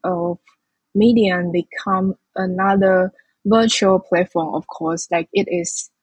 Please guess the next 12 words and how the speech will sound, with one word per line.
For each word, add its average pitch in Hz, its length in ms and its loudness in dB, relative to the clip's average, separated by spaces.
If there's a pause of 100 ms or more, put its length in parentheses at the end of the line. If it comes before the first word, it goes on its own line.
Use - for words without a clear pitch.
(100)
like, 180 180 -6
based 196 260 0
on 180 140 -4
materiality, 175 840 -2 (380)
but 196 260 0
it 240 160 0 (120)
also 240 340 2
created 180 600 -2
certain 190 440 -4 (140)
kind 180 220 -6
of 170 120 -10 (400)
virtual 208 380 -2